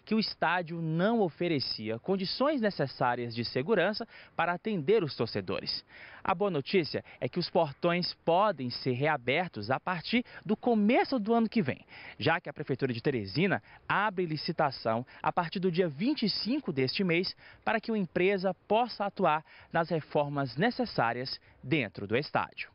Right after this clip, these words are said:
Apesar dos cuidados com o gramado, ele precisa de reparos. Caules e folhas das árvores tomaram de conta das arquibancadas.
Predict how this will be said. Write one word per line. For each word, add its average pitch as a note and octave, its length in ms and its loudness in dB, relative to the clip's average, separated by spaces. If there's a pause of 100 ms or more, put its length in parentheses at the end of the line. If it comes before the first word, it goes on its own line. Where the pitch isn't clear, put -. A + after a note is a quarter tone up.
(160)
Apesar B2+ 560 0
dos B2 220 -8
cuidados B2 800 -2
com G#2+ 140 -4
o G#2 40 -4
gramado, C#3+ 720 -2 (220)
ele F#3 180 -2
precisa F#3 540 -2
de F#3 80 -2
reparos. C#3 800 -2 (400)
Caules C#3 480 0
e A#2+ 80 -6
folhas D3 540 0
das G#2 320 -2
árvores B2 500 -4 (180)
tomaram C#4 360 2
de G#3 120 -4
conta G3 440 0
das G3 160 0
arquibancadas. E3 960 -2